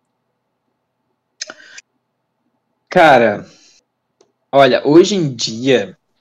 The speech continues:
hoje em dia é um pouco mais tranquilo, sabe? Tranquilo, porém nem tanto, porque, querendo ou não, a gente vive, é, Brusque em si,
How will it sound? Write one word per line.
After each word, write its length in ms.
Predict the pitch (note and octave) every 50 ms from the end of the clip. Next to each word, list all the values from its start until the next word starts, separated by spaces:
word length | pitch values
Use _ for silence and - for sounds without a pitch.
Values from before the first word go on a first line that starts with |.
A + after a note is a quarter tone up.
| _ _ _ _ _ _ _ _ _ _ _ _ -
hoje 180 | B2+ C#3+ D3+
em 60 | D#3 C#3+
dia 220 | C3+ C3+ C3 C3
é 40 | C#3
um 80 | C#3
pouco 320 | C3+ - C3+ C3 - - D#3
mais 220 | C3 C3 C#3 -
tranquilo, 800 | - - D3+ D3+ D#3+ D#3+ - _ - A2+ G2+ F#2+ F#2 - - - _ _ _ _ _ _ _ _ _ _ _ _ _ _ _ _ _ _ _ _ _ _ G#2+
sabe? 420 | G2+ G#2 G2+ G#2 G#2 G#2 G#2+ - _ _ _ _
Tranquilo, 480 | - E3+ F3+ F3 - F#3 F#3+ G3+ G3+ G3+
porém 240 | G3 F#3 F3+ F3
nem 160 | F3 F3+ G3 G3 G3+
tanto, 360 | - - D#3 D#3+ E3+ E3 E3
porque, 340 | - F3 E3+ F3 E3 D#3+ D#3+ - - - - -
querendo 280 | - - F#3 G3 G3 F#3
ou 60 | D3
não, 260 | C3 B2 C3+ D3 D3+
a 40 | C#3
gente 260 | C3+ C3+ C#3 - C#3+
vive, 440 | B2+ B2 B2+ C3 C3+ C#3 C#3+ C3 - -
é, 460 | A#2+ B2 B2 B2 A#2+ A2+ A2+ G#2+ A2
Brusque 600 | B2+ C3 C3+ D#3 D#3 E3 F3 E3 - - - C3
em 40 | C3+
si, 480 | B2+ - - - - C3 C3+ C#3 C#3